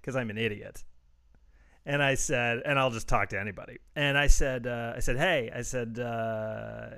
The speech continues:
"is that what I think it is?" And he went, "Where you from?" And I said,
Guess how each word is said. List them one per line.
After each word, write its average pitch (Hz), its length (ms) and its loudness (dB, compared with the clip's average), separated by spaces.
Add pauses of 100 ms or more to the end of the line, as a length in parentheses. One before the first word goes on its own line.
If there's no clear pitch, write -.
"is 123 120 -4
that 151 160 4
what 139 100 -4
I 127 60 0
think 131 240 0
it 156 80 -8
is?" 156 240 -10 (1120)
And 131 120 -8
he 135 80 -4
went, 131 180 -4 (1120)
"Where 277 240 2
you 247 240 0
from?" 143 480 6 (1600)
And 139 120 -2
I 127 60 2
said, 131 340 4